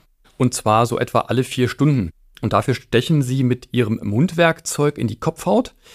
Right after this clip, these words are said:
und saugen das Blut heraus. Und das dabei eingebrachte Speicheldrüsensekret führt übrigens meist zu dem lästigen Jucken, beim Erstbefall allerdings erst interessanterweise nach mehreren Wochen. Und ja, dann z-,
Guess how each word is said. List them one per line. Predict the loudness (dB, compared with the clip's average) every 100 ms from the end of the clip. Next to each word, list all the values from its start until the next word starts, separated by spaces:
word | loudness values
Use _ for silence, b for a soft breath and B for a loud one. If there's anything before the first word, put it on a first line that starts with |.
| B B
und | -2 2
saugen | 2 4 2
das | 0 -4
Blut | -4 -2 -2
heraus. | -2 0 0 -2 -4 -12 b b b b b b
Und | -2 -2 -2 -2
das | -2 -2 -8 -6
dabei | -2 0 0 0
eingebrachte | 0 0 -2 -2 -4
Speicheldrüsensekret | -4 -6 -6 -6 -2 -4 -2 -2 0 -2 -6 -4 -2 -2
führt | -2 -4
übrigens | -2 0 0 0
meist | 0 0 -2 -8
zu |
dem | -2 0
lästigen | -2 -2 -2
Jucken, | 0 2 2 2 b b b b _
beim | 0 2
Erstbefall | 0 -2 -4 -2 0 0
allerdings | 0 0 -2
erst | -2 -2 -4
interessanterweise | -8 -6 -2 0 0 0 0 0
nach | -2
mehreren | -2 0 0 0
Wochen. | 2 0 0 b b b b b b 0
Und | 2 2 -2 -12 -14
ja, | -2 0 2
dann | 0 -4
z-, | -8